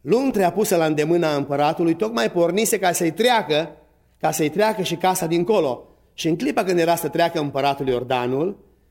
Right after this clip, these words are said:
Shimei, fiul lui Gera, s-a închinat înaintea lui. Shimei, tot Shimei. Dar în primul caz împăratul pleca desculț și nenorocit și acum se întoarce biruitor,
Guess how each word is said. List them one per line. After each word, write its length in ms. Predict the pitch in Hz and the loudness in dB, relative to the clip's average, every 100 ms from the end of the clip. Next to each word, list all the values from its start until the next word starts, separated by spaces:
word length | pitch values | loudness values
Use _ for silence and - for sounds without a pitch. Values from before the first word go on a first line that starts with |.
| _ - | _ -12
Shimei, 560 | - 139 156 170 180 | -4 0 2 2 0
fiul 240 | - 156 143 | -2 -2 0
lui 220 | 139 127 | 0 0
Gera, 380 | 147 151 143 139 | 0 2 0 -2
s-a 160 | - | -2
închinat 440 | 135 131 131 131 131 | -4 -4 -4 -4 -4
înaintea 420 | 127 123 120 123 | -4 -4 -4 -6
lui. 280 | 120 107 95 _ _ _ _ _ _ _ | -6 -10 -16 _ _ _ _ _ _ _
Shimei, 400 | - 147 139 135 | -8 -4 -2 -2
tot 160 | 143 185 | -6 -8
Shimei. 440 | - 156 123 - _ _ _ _ _ _ _ | -6 -6 -8 -12 _ _ _ _ _ _ _
Dar 100 | 123 | -10
în 60 | 127 | -2
primul 260 | 180 175 | 0 0
caz 260 | 160 165 160 | 0 0 0
împăratul 460 | 151 139 139 143 139 | -2 -2 -2 -2 -8
pleca 720 | 139 131 165 180 156 120 - - - _ _ _ _ _ _ _ _ | -10 -8 -2 -2 -2 -10 -18 -20 -20 _ _ _ _ _ _ _ _
desculț 880 | - 156 - - 247 240 185 147 - | -8 -6 -4 0 2 2 0 -2 -6
și 120 | - | -2
nenorocit 680 | 143 143 135 131 147 - - - _ _ _ _ _ _ _ _ _ - | -2 0 0 -2 -2 -4 -6 -20 _ _ _ _ _ _ _ _ _ -18
și 120 | 147 | -16
acum 220 | 139 143 | -8 -6
se 120 | 135 | -4
întoarce 420 | 131 147 147 135 | -6 -2 -2 -4
biruitor, 640 | 131 131 120 110 156 135 | -10 -10 -14 -8 -6 -6